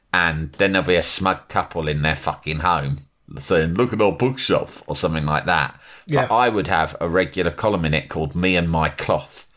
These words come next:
Speaker 2: Me and
Speaker 1: And
Speaker 2: My
Speaker 1: I'd have
Speaker 2: Cloth.
Speaker 1: famous cultural figures like your Salman Rushdies, your Melvin Braggs.
Speaker 2: Yeah.
Speaker 1: Do you know what I mean?
Speaker 2: Nelson
Speaker 1: Uh, your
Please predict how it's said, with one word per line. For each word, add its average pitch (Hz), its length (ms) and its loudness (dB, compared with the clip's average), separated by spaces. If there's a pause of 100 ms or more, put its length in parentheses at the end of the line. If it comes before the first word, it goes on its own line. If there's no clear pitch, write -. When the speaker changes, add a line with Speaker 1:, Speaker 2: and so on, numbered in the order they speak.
(140)
Speaker 2:
Me 131 100 -6
and 127 100 -4
Speaker 1:
And 131 100 2
Speaker 2:
My 92 100 4
Speaker 1:
I'd 90 80 2
have 92 80 4
Speaker 2:
Cloth. - 120 -6
Speaker 1:
famous 113 760 0
cultural - 580 -4
figures 82 340 -2
like 76 200 0 (340)
your 85 120 -4
Salman 85 480 2
Rushdies, 82 600 0
your 92 100 4
Melvin 85 460 2
Braggs. - 840 0 (140)
Speaker 2:
Yeah. 123 240 -4 (420)
Speaker 1:
Do - 120 2
you - 20 4
know 104 100 4
what 98 80 4
I 101 60 4
mean? 90 340 2 (160)
Speaker 2:
Nelson 147 320 4
Speaker 1:
Uh, 147 120 6
your 147 60 6